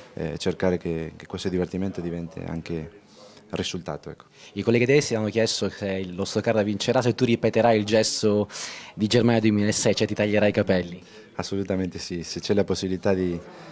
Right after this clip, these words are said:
Speaker 1: di, di vincere, di vincere uno scudetto qui, mi taglierei anche qualcosa in più di capelli, però va bene così, per adesso va bene coi capelli.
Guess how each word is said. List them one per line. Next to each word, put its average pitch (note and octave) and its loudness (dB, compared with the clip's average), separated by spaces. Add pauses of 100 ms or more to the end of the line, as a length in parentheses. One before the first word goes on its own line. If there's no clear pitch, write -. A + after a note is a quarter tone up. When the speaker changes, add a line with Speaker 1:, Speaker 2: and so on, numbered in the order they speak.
(220)
Speaker 1:
di, F#2 -2
di F#2 -6
vincere, F#2 -4
di F#2+ -8
vincere F#2 -4
uno F2+ -4
scudetto F#2+ -4
qui, E2 0 (340)
mi F#2+ -2
taglierei G2+ 0
anche F#2+ -6
qualcosa F#2+ -2
in F#2 0
più F#2 0
di F2 -2
capelli, E2 -6
però F#2+ -6
va F#2 -2
bene G2+ 2
così, F2+ -4
per G2 0
adesso A2+ -2
va G#2 -2
bene G#2+ 2
coi G2 2
capelli. F#2 -4